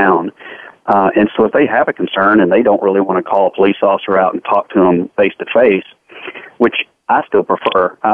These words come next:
I love to get out of the car and, and actually just go up and actually talk and meet with people, because that's, that's what, you know, this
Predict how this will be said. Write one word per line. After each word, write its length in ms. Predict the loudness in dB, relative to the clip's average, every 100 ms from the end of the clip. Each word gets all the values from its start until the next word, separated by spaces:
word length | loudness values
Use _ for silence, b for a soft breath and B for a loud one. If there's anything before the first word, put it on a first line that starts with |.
| 0 2
I 40 |
love 240 | 2 2 2
to 40 |
get 120 | 2
out 140 | 2 2
of 80 |
the 60 | 0
car 340 | 0 2 2 -2 _
and, 200 | -2 0 0
and 120 | -4 -4 -4
actually 340 | -4 -2 -2
just 160 | -2 0 2
go 80 | 2
up 140 | 2
and 160 | 0 0
actually 340 | 0 -2 -4
talk 380 | -2 0 0 0
and 180 | 0 2
meet 240 | 2 2
with 120 | -2 0
people, 300 | -2 -2 -2
because 260 | -2 -2
that's, 220 | 0 -2 -6 B B B B -2
that's 180 | -2 -2
what, 220 | 0 0 -2 -14 _ _ _ _ -2
you 80 | 2
know, 240 | 2 0 -6 _ _ _ _ _ _ _ -18 -4
this 140 | -2